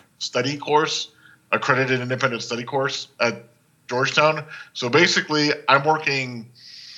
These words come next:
you know, forty hours a week, five days a week, and I'm going to classes two nights a week.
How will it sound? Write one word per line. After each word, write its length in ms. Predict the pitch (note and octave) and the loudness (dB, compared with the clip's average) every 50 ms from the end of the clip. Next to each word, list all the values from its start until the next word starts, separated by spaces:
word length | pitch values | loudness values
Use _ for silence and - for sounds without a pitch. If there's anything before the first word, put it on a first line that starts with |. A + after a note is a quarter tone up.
| - - _ - | -20 -20 _ -12
you 100 | A#2+ A#2+ | -10 -4
know, 220 | A#2+ A#2+ A#2 A2+ A2+ | -2 0 0 0 -2
forty 360 | - - C#3 D#3 D#3+ D#3 D3+ | -4 0 2 4 6 6 6
hours 260 | C#3+ C#3+ C#3+ C3+ B2+ | 6 6 4 4 0
a 60 | B2 | -2
week, 220 | A#2+ B2+ B2+ B2 - | -2 -4 -6 -4 0
five 200 | C3+ C3 C3 C3 | 2 2 2 2
days 200 | C3+ C3 A#2+ A2+ | 0 -2 -2 0
a 40 | A2 A2+ | 0 -2
week, 220 | B2 B2 A#2 - | -2 0 0 2
and 100 | A2+ A2+ | 2 2
I'm 80 | A#2 G#2+ | 2 0
going 160 | B2+ C#3 B2+ | -4 -4 -4
to 60 | A#2+ | -4
classes 440 | - - C3+ B2+ B2+ - - G#2+ - | -4 -2 0 0 0 -2 -4 -10 -6
two 160 | - - F#3+ | -6 -6 -2
nights 280 | D#3 A#2 A#2 A2 - A2+ | 0 -2 -2 -2 -4 -10
a 40 | |
week. 300 | G#2 F#2+ E2 D#2+ - - | -8 -4 -4 -4 -4 -6